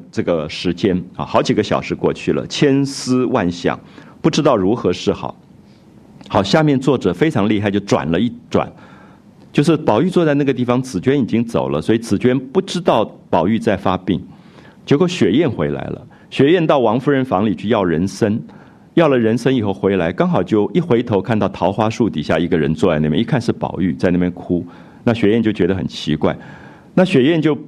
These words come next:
跑回来要报告紫娟，可是雪雁报告的时候又穿插了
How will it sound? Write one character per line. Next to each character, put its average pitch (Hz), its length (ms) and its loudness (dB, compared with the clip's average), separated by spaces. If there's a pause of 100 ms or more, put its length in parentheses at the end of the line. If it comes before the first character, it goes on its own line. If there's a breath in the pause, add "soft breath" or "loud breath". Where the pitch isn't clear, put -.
(120)
跑 90 180 0
回 107 140 0
来 104 100 2
要 107 120 2
报 113 260 0
告 101 160 0
紫 - 240 -10
娟， 80 260 0 (360 loud breath)
可 156 100 2
是 190 60 0
雪 139 180 2
雁 160 200 2
报 156 200 2
告 143 140 2
的 123 60 -2
时 131 100 0
候 131 60 4
又 127 80 2
穿 175 340 -2
插 165 260 -2
了 156 100 2